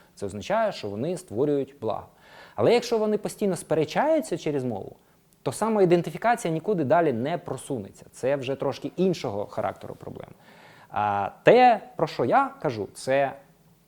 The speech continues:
процес, який для кожної людини буде створювати комфортну якусь екосистему навколо себе, коли тобі самому комфортно в ній жити.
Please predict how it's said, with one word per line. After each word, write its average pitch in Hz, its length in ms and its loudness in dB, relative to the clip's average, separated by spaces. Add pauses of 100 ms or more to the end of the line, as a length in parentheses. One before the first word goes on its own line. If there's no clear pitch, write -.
(300)
процес, 202 800 4 (180)
який 180 600 -4 (640)
для 131 500 2 (120)
кожної 117 580 6
людини 156 480 -2 (840)
буде 190 260 4
створювати 160 540 2
комфортну 147 1120 -2
якусь 135 380 -2
екосистему 123 640 -4
навколо 110 440 -4
себе, 180 580 -6
коли 131 200 -2
тобі 135 280 -4
самому 131 440 -6
комфортно 117 540 -6
в 107 40 -8
ній 107 160 -8
жити. - 320 -14